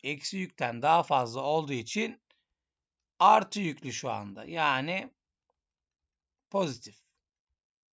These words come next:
Topraklamadaki amacımız cismi arkadaşlar nötr yapmaktır.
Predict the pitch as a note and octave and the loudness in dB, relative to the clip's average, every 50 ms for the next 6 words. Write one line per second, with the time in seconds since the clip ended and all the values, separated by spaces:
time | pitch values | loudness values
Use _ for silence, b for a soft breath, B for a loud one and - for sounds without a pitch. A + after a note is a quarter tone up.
0 | _ _ _ _ _ _ _ _ _ _ _ _ _ _ _ _ _ _ _ _ | _ _ _ _ _ _ _ _ _ _ _ _ _ _ _ _ _ _ _ _
1 | _ _ _ _ _ _ _ _ _ _ _ _ _ _ _ _ _ _ _ _ | _ _ _ _ _ _ _ _ _ _ _ _ _ _ _ _ _ _ _ _
2 | _ _ _ _ _ _ _ _ _ _ _ _ _ _ _ _ _ _ _ _ | _ _ _ _ _ _ _ _ _ _ _ _ _ _ _ _ _ _ _ _
3 | _ _ _ _ _ - - F#3 F#3 F#3+ B3 C4 C4 - C4 B3+ C4 B3+ C4 G3 | _ _ _ _ _ 2 4 4 4 4 4 2 4 6 6 6 6 6 4 2
4 | F#3 G#3 F3+ G#3+ A3+ B3 B3 F#3+ E3+ E3 D#3 E3+ - G3+ E3+ C#3 B2 D3+ F#3+ G#3+ | 2 2 2 2 2 2 2 2 2 0 0 0 -2 -4 -8 -12 -8 -6 -6 -4
5 | - - A3 A3+ G#3+ G3+ - G3 F#3+ F3+ - - G#3+ G#3+ A3 G#3+ - _ _ _ | -6 -6 -2 -2 -2 -2 0 0 -2 -2 -2 0 0 0 0 -2 -6 _ _ _
6 | _ _ _ _ _ _ D3+ D#3 G3+ A#3+ B3 B3 - F3+ D3 C#3 C3 A#2 A2+ - | _ _ _ _ _ _ -2 0 2 2 0 0 0 0 0 2 2 0 0 -2
7 | - B2+ A#2 A2+ - _ _ - F#3+ G#3+ | -4 -4 -4 -4 -6 _ _ -6 -6 -6